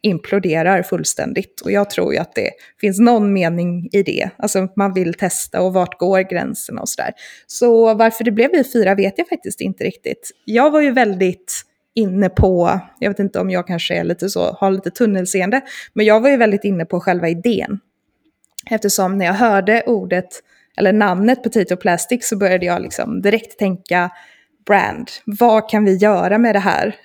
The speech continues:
Eftersom jag inte är tekniskt, eh, lagd så var det inte min första go-to, liksom, att så här, hur ska vi, hur ska vi lösa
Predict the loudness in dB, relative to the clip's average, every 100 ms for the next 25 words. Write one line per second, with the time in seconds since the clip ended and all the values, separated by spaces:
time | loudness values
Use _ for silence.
0 | -6 -2 0 2 0 0 -4 -4 -10 -4
1 | -2 -2 -4 0 2 4 0 -2 -10 -4
2 | -2 -2 -2 0 0 0 -6 -6 -6 -6
3 | -4 -4 -6 -4 -6 -6 -8 -10 -10 -8
4 | -6 -2 -2 -2 -2 2 0 0 -16 -20
5 | -20 _ 0 2 2 4 4 4 0 0
6 | 0 2 0